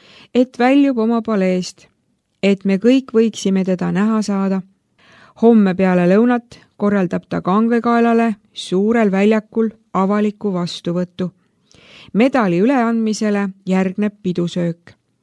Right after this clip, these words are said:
Mitte keegi ärgu jäägu tulemata." "Vaata ka vaata, millise au osaliseks kange kael saab,"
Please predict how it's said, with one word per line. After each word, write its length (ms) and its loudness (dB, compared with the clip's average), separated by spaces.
Mitte 320 -2
keegi 560 0
ärgu 320 0
jäägu 360 0
tulemata." 720 -4
"Vaata 360 -2
ka 120 -2
vaata, 420 -2
millise 420 2
au 300 0
osaliseks 640 -2
kange 400 -2
kael 280 -2
saab," 340 -4